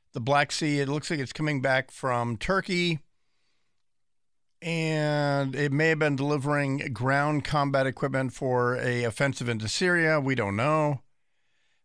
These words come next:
Um, but, uh, it shows you its path, and then you see the color-coded altitude at the bottom of the screen.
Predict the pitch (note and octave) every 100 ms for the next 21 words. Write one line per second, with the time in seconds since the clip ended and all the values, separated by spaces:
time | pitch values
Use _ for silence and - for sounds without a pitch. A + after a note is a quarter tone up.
0 | - B2+ B2 A#2+ A#2+ - A#2+ C#3+ C3 -
1 | C3 C3 - G3 G3 E3 E3 C#3 - E3+
2 | F3 F3 D#3+ D3+ D3 D3+ D3 - A3 F#3+
3 | - G#3 G#3+ G#3 - F#3+ F3+ D#3 C3 D3+
4 | D#3+ C#3+ - A#2+ G2 F#2 A#2+ A#2 G2 A#2+
5 | C3+ D3+ E3 - F3+ F#3